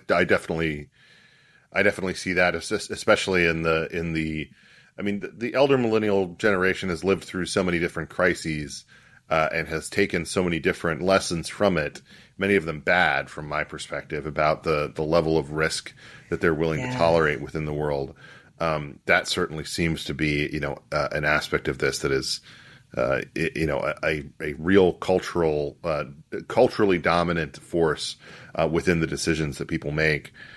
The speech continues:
Speaker 1: Um, I, I wanted to ask you about particularly your,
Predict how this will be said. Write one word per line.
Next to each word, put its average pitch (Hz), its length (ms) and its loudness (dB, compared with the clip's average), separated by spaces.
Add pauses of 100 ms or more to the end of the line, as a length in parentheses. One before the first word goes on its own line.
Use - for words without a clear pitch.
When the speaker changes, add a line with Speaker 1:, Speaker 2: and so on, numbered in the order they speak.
(200)
Speaker 1:
Um, 80 300 2 (380)
I, 90 100 -8 (120)
I 107 140 4
wanted 135 320 4
to 143 140 0
ask 110 300 2
you 107 200 2
about 95 460 2
particularly 95 680 2
your, 87 440 4